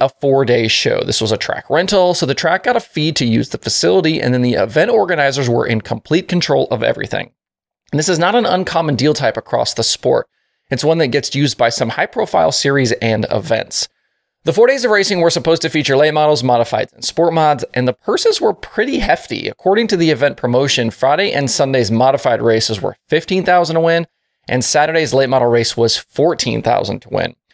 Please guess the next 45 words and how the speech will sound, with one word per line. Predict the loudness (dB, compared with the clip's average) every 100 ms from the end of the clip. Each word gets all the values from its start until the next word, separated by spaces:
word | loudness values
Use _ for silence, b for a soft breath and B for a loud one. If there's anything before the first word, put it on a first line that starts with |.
| _ _ -4
Unfortunately, | 0 2 2 2 2
though, | 4 4 4
all | 2 2
four | 2 2
days | 2 0
of | 2
racing | 2 2 0
were | 2
not | 2 2
completed, | 0 0 0 0 0
and | 0 0
that | 0 0
amount | 0 0 0
of | 0
money | 2 2
did | 2 2
not | 2 2 0 -2
end | 0 2
up | 0 0
getting | -2 -2 -4
paid | -4 -2 -2
out. | -2 -4 -6 _ _ _
The | -2
Thursday | 2 2 2
and | 2
Friday | 0 2
races | 0 0 -2 0
did | -2
happen, | -2 -4 -2 -2 -2
but | -2 -2
things | -2 0 0
did | -2 -2
not | 0 0 0
run | -2
smoothly, | -2 0 0 2 2 0 0
and | 0 0
some | 0 0 2
racers | 0 0 -2 0
at |
this | -2 -2
point | -2 0
still | -2 0 0 0
haven't | -2 -6 -6 -6
been | -6
paid. | -4 -2 -2 -4